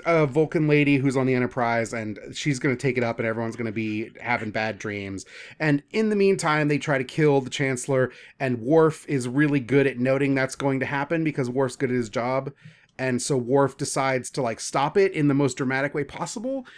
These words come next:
in that he, like, l-, he's like, "I can't say anything because the amplifiers will pick up my voice." So he just, like,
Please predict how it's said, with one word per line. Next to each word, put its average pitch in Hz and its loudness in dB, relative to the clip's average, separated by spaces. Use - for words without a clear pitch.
in 175 0
that 175 -2
he, 180 0
like, 151 0
l-, 151 -4
he's 156 0
like, 151 2
"I 151 0
can't 151 -4
say 147 -2
anything 131 0
because 120 -6
the 117 -8
amplifiers 131 -2
will 120 -10
pick 147 -4
up 123 -8
my 120 -4
voice." 123 -6
So 139 -6
he 143 0
just, 156 -6
like, 151 -4